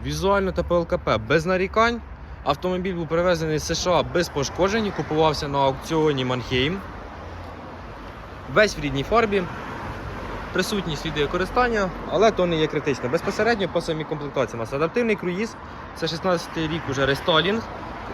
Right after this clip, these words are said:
парктроники в круг, оригінальні легкосплавні диски вісімнадцятого радіусу на літній гумі, безключовий доступ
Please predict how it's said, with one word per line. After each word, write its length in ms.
парктроники 600
в 80
круг, 200
оригінальні 580
легкосплавні 600
диски 420
вісімнадцятого 600
радіусу 460
на 120
літній 300
гумі, 300
безключовий 480
доступ 400